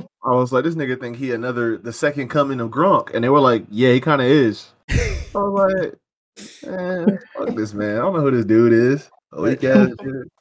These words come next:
Speaker 2: And the forty-niners kept throwing the ball. I'm like, "Run the ball, bro. Run it. Why are you going for, we settling for passes?"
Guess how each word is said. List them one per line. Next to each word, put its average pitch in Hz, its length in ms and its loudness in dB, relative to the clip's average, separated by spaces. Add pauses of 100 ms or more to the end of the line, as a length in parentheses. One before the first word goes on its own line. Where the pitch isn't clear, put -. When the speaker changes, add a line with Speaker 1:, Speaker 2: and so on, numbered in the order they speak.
Speaker 2:
And 165 140 -6
the 139 80 -6
forty-niners 180 640 -2
kept 139 260 -4
throwing 156 340 -2
the 147 100 -4
ball. 151 300 0
I'm 170 80 -4
like, 143 160 0
"Run 180 520 0
the 220 100 4
ball, 185 680 2
bro. 175 220 2
Run 240 420 2
it. 151 500 0
Why 214 140 -2
are 330 80 2
you 302 120 -6
going 262 300 -4
for, 226 200 -6
we 220 100 -12
settling 220 400 0
for 156 100 -2
passes?" 269 720 -4